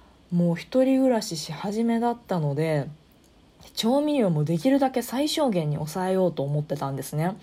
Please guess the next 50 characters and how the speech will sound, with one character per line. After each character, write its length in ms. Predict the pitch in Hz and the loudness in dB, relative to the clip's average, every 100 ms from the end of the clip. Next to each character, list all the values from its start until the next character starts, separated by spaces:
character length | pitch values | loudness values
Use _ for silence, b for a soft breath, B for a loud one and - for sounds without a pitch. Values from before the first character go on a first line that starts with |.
| B B | B B
な 100 | 240 | 2
の 100 | 202 | 4
で、 200 | 175 156 B B | 4 2 B B
も 180 | 220 190 | 2 2
う 80 | 156 - | 0 -12
醤 320 | - 320 311 | -6 0 2
油 320 | 320 320 311 254 | 4 4 2 4
も 400 | 196 180 135 - b b b b | 6 6 6 -2 b b b b
し 180 | - - | -6 -2
ば 80 | 220 | 0
ら 140 | 202 | 0
く 100 | - | -4
買 180 | - - | -12 -12
っ 60 | 151 | -6
て 100 | 196 | -4
な 120 | 190 | -4
く 100 | 185 | -6
っ 40 | |
て、 180 | 151 156 | -4 -2
も 100 | 143 | 0
う 20 | |
め 140 | 151 226 | 4 4
ん 100 | 277 | 2
つ 200 | - 277 | 2 4
ゆ 80 | 262 | 4
だ 120 | 247 | 4
け 120 | 247 | 2
で 80 | 180 | 0
生 80 | 180 | 0
き 60 | |
て 100 | - | 2
い 80 | 175 | 2
こ 200 | 151 139 | 4 -4
う 40 | 143 | -4
と 160 | - - - | -8 -10 -2
思 200 | 180 196 | 0 0
っ 20 | |
て 100 | 185 | 0
た 140 | 170 | -2
時 100 | 156 | -2
期 100 | 151 | -4
が 120 | 143 147 | -2 -2
あ 20 | |
っ 20 | |
た 120 | 143 | -2
ん 60 | 139 | -4
で 60 | |
す 120 | 139 143 | 0 0
よ。 160 | 131 147 - | 0 -4 0
で、 160 | 214 | 0